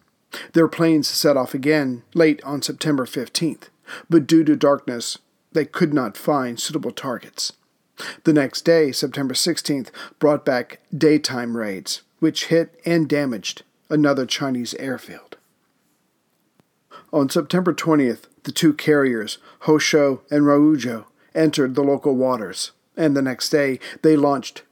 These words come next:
their own raids. Going after the main two airfields around Canton, considerable damage was done this time by the more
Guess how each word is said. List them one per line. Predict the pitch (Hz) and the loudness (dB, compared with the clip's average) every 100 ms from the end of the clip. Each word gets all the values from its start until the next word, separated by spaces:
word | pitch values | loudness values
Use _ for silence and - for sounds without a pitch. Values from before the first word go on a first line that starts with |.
| - | 0
their | 147 143 | 2 2
own | 147 160 143 | 2 2 2
raids. | 110 64 - - _ _ _ _ - - - - | -4 -10 -14 -16 _ _ _ _ -16 -12 -12 -2
Going | 170 202 202 | 2 2 2
after | 180 165 165 151 | 0 2 4 2
the | 156 156 156 | 2 0 4
main | 156 156 | 4 4
two | - 151 | 2 2
airfields | 147 139 - 143 127 | 2 2 0 0 0
around | 139 127 113 | 0 0 -4
Canton, | 143 123 - 147 139 120 120 - - | -8 -8 -4 -2 -2 -6 -10 -16 -4
considerable | 170 156 175 175 165 | 0 0 2 2 2
damage | 143 151 147 131 123 | 4 4 4 0 -2
was | 135 120 | -4 2
done | 143 135 | 2 2
this | 120 - | 0 -4
time | 127 117 107 - - | -6 -8 -10 -14 -4
by | 147 139 | 0 2
the | 143 | 2
more | 143 151 139 107 | 2 2 2 0